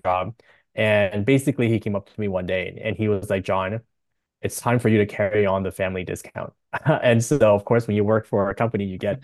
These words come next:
discounts, and, um, they're quite, uh, good. So I, he, his manager at that time at a different location was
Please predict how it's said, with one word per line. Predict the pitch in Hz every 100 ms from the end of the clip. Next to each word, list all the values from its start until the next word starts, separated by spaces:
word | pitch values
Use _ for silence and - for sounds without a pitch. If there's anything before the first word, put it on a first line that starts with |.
| - - -
discounts, | 170 170 113 113
and, | 107 104 101 - _ 143 -
um, | 107 104 104
they're | 110
quite, | - 110 110 107 - - -
uh, | 101 92
good. | 107 101 - _ _ _
So | - - 131 120 113 107 104 104
I, | 110 104 101 95 101 101 101
he, | _ - 127 123 117 101 - -
his | 147 165 175
manager | 143 117 113 110
at | 104
that | 104 101
time | - 104
at | 98
a | 101
different | 101 113 98
location | - 101 - 101 101 101 _ _ -
was | 95 104 104 101